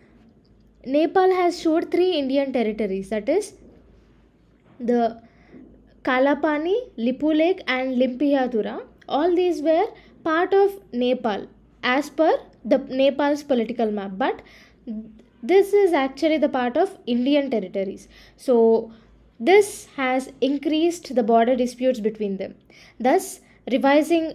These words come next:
the friendship treaty of India and Nepal, enhancing the air connectivity, limited interference in India, of India in Nepal politics by resolving the border disputes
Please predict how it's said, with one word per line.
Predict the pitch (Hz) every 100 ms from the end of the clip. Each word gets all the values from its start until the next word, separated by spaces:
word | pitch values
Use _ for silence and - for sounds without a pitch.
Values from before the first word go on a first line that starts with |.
| -
the | 233
friendship | 247 269 262 311 -
treaty | 254 254 262
of | 254
India | 247 220 240
and | 233 226
Nepal, | 220 214 208 202 220 - - -
enhancing | - 269 285 269 262 277 - 320 302 294 -
the | 233 -
air | 240 262
connectivity, | 262 240 226 240 220 220 208 208 - - _ _ _ _
limited | - 277 302 349 349 349 -
interference | 247 240 262 277 247 240 247 240
in | 254
India, | 226 214 226 233 240 -
of | 226 226
India | 247 240 254 269 320 - -
in | 240 240 233
Nepal | 240 226 240 247
politics | 247 220 208 214 214 - - - - -
by | 240 262
resolving | 277 269 269 269 269
the |
border | 226 220 220
disputes | 220 214 - 220 220 220